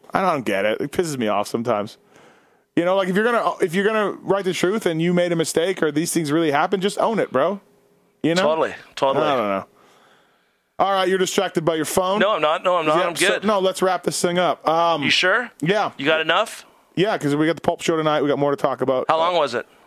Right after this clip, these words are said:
Speaker 1: uh, it's an hour, four minutes. I gotta add in intros and commercials and everything. Goes fast, doesn't it?
Speaker 2: Mm-hmm.
Speaker 1: See? All right, Kenny Watson, uh, team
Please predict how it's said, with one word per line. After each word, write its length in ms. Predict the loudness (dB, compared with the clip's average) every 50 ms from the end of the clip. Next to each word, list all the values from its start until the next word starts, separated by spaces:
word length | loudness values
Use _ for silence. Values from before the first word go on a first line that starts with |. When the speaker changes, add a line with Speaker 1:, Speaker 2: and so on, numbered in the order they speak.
| _ _ _ _ _ _ _ _ _ _ _ _ _
Speaker 1:
uh, 160 | 0 0 0 0
it's 100 | 0 0
an 60 | 0
hour, 260 | 2 2 2 0 0
four 240 | 0 -2 -2 -2 0
minutes. 320 | -2 -2 -2 -2 -4 -6 -12 _ -6 -4 -4
I 60 | -2
gotta 320 | 0 0 0 2 2 2
add 160 | 2 2 2
in 120 | 0 -2 -2
intros 460 | -4 -6 -6 -2 -2 -2 -2 -2 -4
and 100 | -10 -10 -10
commercials 440 | -8 -6 -6 -6 -6 -8 -10 -12 -12
and 80 | -12 -14
everything. 320 | -14 -14 -16 -18 -20 -20 _ _
Goes 160 | -2 -2 0
fast, 300 | -2 -2 -2 -2 -2 -4
doesn't 220 | -4 -4 -4 -6 -8
it? 100 | -8 -8 _ -8 -8 -8 _ _ -10
Speaker 2:
Mm-hmm. 180 | -8 -8 -8 -8 -10 -16 -20 _ _ _ _
Speaker 1:
See? 220 | -4 -4 -2 -2 -4 _ _ _ _ _ -20 -20 -20 -20 -4 -2
All 100 | 0 0
right, 180 | 0 0 -2 0
Kenny 220 | 0 0 0 2 0
Watson, 440 | 0 0 0 0 0 -2 0 0 2
uh, 340 | 2 2 2 2 2 0 -2 -4 -10 -20 -20 -20 -20 -18 _ -4
team 500 | -2 0 2 2 2 2 2 2 0